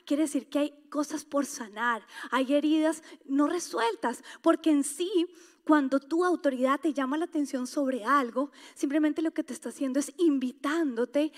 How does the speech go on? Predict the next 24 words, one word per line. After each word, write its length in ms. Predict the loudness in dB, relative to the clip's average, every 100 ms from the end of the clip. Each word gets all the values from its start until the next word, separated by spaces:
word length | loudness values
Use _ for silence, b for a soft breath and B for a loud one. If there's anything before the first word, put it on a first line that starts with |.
| B 0
a 80 |
alinearte 680 | 0 0 -4 -2 -4 -2 -4
a 80 | -2
la 120 | -6
visión". 500 | -8 -12 -10 -10 -10 -18 _ _ _ _ _ _ B B B
Y 80 | -2
en 80 |
este 240 | -2 -4 -2
caso 280 | 0 0 0
ocurre 240 | 0 -2
lo 80 | -2
mismo 240 | -2 -4
con 140 | -4 -6
los 140 | -6
pastores. 640 | -10 -10 -2 0 0 -2
Dios 140 | -2 -2
nos 180 | -2
entrega 540 | -2 -4 -4 -4 -2 -4
a 20 |
los 120 | -6
pastores 320 | -10 -10 -12
principales 560 | -6 -6 -6 -4 -4 -4
una 240 | -2 -2 0
visión 680 | -4 -6 -4 2 2 0